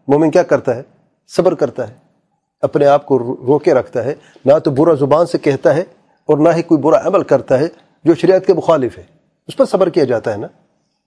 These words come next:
اس سے پہلے اور تو کیا ہے؟ اس سے پہلے والے دوسرے نمبر والی بات پہلے بیان کرتے ہیں، الصبر علی،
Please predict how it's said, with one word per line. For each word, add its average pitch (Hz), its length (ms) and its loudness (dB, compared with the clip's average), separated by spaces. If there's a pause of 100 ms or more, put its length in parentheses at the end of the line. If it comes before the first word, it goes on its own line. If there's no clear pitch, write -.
(1000)
اس - 80 -16
سے 156 100 -10
پہلے 135 200 -2
اور 123 120 0
تو 110 180 -8
کیا 107 200 -12
ہے؟ 113 100 -16 (1160)
اس 127 80 -8
سے 143 100 2
پہلے 139 220 0
والے 131 160 2
دوسرے 123 240 -4
نمبر 131 220 0
والی 123 160 -2
بات 113 200 -6
پہلے 107 160 -8
بیان 98 180 -12
کرتے 92 280 -18
ہیں، - 120 -20
الصبر 120 480 -4
علی، 117 120 -4